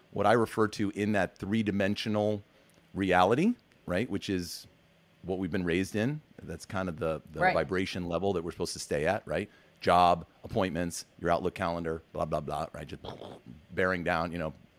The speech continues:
Speaker 1: uh, mortgage, uh, taxes, et cetera. Um, talk to somebody like that and then still be able to have a conversation about what you probably experienced in your expansion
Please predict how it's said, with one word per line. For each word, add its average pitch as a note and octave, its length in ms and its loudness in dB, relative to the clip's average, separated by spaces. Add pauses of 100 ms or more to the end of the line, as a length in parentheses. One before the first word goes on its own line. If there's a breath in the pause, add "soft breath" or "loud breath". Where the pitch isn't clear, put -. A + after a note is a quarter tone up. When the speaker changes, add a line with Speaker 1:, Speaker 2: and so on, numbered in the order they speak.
(120)
Speaker 1:
uh, B1 260 -16 (280)
mortgage, F2 600 -2 (180)
uh, D2+ 40 -10 (100)
taxes, E2 480 -2
et D#2+ 80 -14
cetera. D#2+ 300 -2 (600 soft breath)
Um, G#2 360 8 (1080)
talk G3+ 220 10
to - 60 -6
somebody C3+ 260 6
like F2+ 200 4
that E2 360 2
and G#2+ 140 2
then A#2 120 4
still D3+ 320 2
be C#3 160 2
able A#2+ 160 2
to A#2 280 -2
have G#2 160 0
a G#2 60 0
conversation G#2+ 720 -2
about F2 400 0
what F2+ 220 -2
you G2+ 140 -4
probably F2+ 300 0
experienced F2+ 600 -6
in F2 120 -6
your E2 180 -6
expansion E2 680 -6